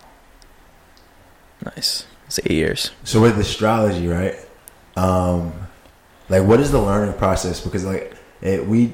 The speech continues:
Speaker 2: I did an astrology reading with her, and it looked like she was doing Chinese. I can't even read a map. So how long did it really take for you to, like, really get the gift and just learn all this stuff? Or do you feel like this was something you just had and you just had to tap into it?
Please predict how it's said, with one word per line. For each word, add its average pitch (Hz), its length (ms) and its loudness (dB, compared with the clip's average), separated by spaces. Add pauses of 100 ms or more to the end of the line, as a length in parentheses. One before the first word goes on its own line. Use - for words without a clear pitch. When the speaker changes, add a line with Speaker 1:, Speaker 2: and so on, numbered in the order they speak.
Speaker 2:
I 104 100 -2
did 123 120 2
an 127 60 2
astrology 104 460 0
reading 92 220 -2
with 85 120 -4
her, 82 260 -4 (460)
and 92 360 0
it 101 220 -4
looked 110 160 -2
like 104 180 -2
she - 200 -6
was 95 80 -4
doing 95 180 -2
Chinese. 92 640 -4 (360)
I 110 160 4
can't 156 220 2
even 120 180 4
read 117 160 6
a 90 120 2
map. 98 500 -4 (220)
So 107 140 2
how 104 240 4
long 120 260 0
did 107 100 2
it 107 60 4
really 104 240 2
take 98 240 -2
for - 140 -8
you 95 160 -2
to, 90 100 -2
like, 85 240 -6
really 95 280 0
get 95 160 -6
the 92 60 -6
gift 92 360 -4
and 90 100 -6
just 82 160 -6
learn 90 320 -4
all 90 120 -4
this 90 100 -6
stuff? 90 240 -6
Or 90 80 -4
do 92 80 -4
you 95 80 -2
feel 98 160 -2
like 92 100 -4
this 92 160 -8
was 87 100 -8
something 92 280 -6
you 92 60 -6
just 85 140 -6
had 90 400 -4 (360)
and 92 180 -4
you 90 80 -2
just 87 120 -4
had 87 200 -4
to - 40 -10
tap 87 220 -2
into 85 300 -4
it? 80 100 -10